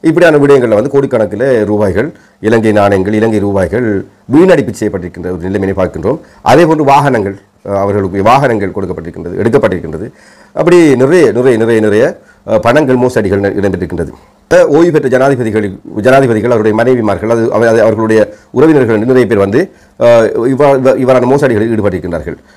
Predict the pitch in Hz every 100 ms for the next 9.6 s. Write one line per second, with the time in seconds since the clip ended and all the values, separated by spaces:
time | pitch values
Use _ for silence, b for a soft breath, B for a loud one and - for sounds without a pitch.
0 | b 107 107 110 123 120 113 127 165 b
1 | b - - 131 131 113 101 107 113 107
2 | 113 117 104 107 104 101 101 95 95 127
3 | - b b b 110 120 139 117 90 107
4 | 127 127 123 127 120 107 101 98 95 95
5 | 98 107 175 - b b 131 139 139 110
6 | 101 98 120 - 110 120 123 135 160 B
7 | B 131 147 139 117 117 123 110 92 104
8 | 107 90 95 92 87 90 - 104 104 98
9 | 98 92 90 87 80 113